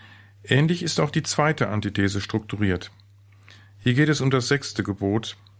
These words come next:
Die Antithese lautet, Matthäus fünf, siebenundzwanzig bis achtundzwanzig, „Ihr habt gehört, dass gesagt worden ist,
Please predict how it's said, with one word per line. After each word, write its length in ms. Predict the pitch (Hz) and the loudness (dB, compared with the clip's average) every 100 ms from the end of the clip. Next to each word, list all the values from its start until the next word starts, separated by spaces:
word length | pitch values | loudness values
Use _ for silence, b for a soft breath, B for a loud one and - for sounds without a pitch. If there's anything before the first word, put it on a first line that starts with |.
| - | -10
Die 100 | - | -2
Antithese 540 | 120 131 117 110 107 | 0 0 2 2 2
lautet, 560 | 98 98 120 156 - - - - - - - - - - - | 0 0 0 -2 -4 -14 -20 -20 -20 -20 -20 -20 -20 -20 -20
Matthäus 420 | - - 113 101 - | -8 0 2 2 0
fünf, 420 | 120 120 120 - - | 2 2 0 -12 -6
siebenundzwanzig 760 | 110 123 104 104 107 107 107 | -2 0 0 -2 -2 -2 -2
bis 180 | 101 - | -6 -2
achtundzwanzig, 800 | 120 120 131 127 127 127 117 - - - - - B B B B B B - | -2 0 -4 -2 -2 -2 -6 -10 -20 -20 -20 -20 B B B B B B 0
„Ihr 160 | 131 | 2
habt 180 | 156 160 | 2 2
gehört, 320 | 131 131 160 | 2 4 2
dass 200 | 131 - | -2 0
gesagt 400 | 117 123 151 - | 0 2 0 0
worden 260 | 104 104 101 | 0 2 0
ist, 340 | 127 - - | 0 -2 -10